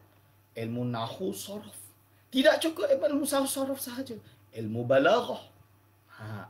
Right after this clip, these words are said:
ilmu sastra, ilmu syair. Ini perlu, dia perlu tahu. Ilmu arud. Ini perlu memiliki keilmuan dalam bidang ini.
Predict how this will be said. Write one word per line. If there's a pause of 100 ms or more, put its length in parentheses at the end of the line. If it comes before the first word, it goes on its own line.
ilmu
sastra, (240)
ilmu
syair. (320)
Ini
perlu,
dia
perlu
tahu. (160)
Ilmu
arud. (800)
Ini
perlu (160)
memiliki (400)
keilmuan
dalam
bidang
ini.